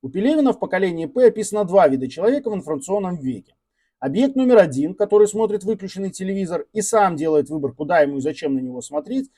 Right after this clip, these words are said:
генерируя в подсознании свои образы и картинки. И объект номер два,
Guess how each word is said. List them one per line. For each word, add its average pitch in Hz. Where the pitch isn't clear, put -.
генерируя 190
в -
подсознании 165
свои 165
образы 139
и 135
картинки. 131
И 196
объект 254
номер 247
два, 160